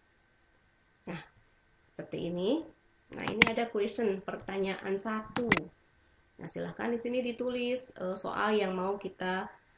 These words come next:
eh, berikan kepada anak-anak. Kalau soalnya belum tersedia, ya ketiklah soalnya di sini gitu ya. Eh, silahkan gunakan, eh, mengetikkan di sini. Kalau Bapak dan Ibu sudah punya file, tinggal buka filenya, kita kopas, copy paste,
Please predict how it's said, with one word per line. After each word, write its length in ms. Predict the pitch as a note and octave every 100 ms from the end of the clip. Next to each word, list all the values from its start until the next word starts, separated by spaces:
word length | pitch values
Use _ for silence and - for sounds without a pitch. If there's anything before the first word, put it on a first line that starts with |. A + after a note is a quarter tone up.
| - -
eh, 140 | F3 E3+
berikan 540 | E3+ G3 G#3 G3 F3+
kepada 260 | - D#3+ D#3+
anak-anak. 640 | E3 E3 F3 A3+ F3+ E3+
Kalau 240 | - F3 F3
soalnya 560 | F3 - F3 F#3 F3+
belum 240 | E3+ F3 F3
tersedia, 480 | F3+ F3 E3 F3 G3+
ya 80 | F3+
ketiklah 420 | - - F#3+ A#3
soalnya 400 | A3+ A3+ A3+ A#3
di 80 | A3
sini 540 | A3 G#3+ A3 A3+ A3+ G3
gitu 160 | F3+
ya. 160 | F#3 A#3+ - - - _ -
Eh, 580 | G3 E3 E3+ F3+ D3+ D3 - - - - - - -
silahkan 480 | - D#3+ F3 F#3+ F#3
gunakan, 440 | F#3 E3+ E3 E3 F#3+ F#3
eh, 720 | - - - - - - - -
mengetikkan 380 | - - - F3+
di 60 | E3+
sini. 240 | F3+ F3+ C4+ C4+
Kalau 480 | A3 F#3+ F#3 F#3 F3+
Bapak 320 | F3 F3 F3
dan 60 | E3+
Ibu 180 | F3 F#3
sudah 380 | F#3+ F3 F3+
punya 260 | - F3 F3+ F3+
file, 560 | F3 E3 E3+ G#3+ D#4+ D#4+ - - - - -
tinggal 260 | F3+ F3+
buka 320 | E3+ E3+ F#3 F#3
filenya, 460 | F#3+ F3+ F3+ G#3+
kita 240 | A#3 A3+ G3+
kopas, 640 | - F#3+ - A3 - - -
copy 260 | F#3+ F3+
paste, 640 | F3 E3+ F3 - - A3+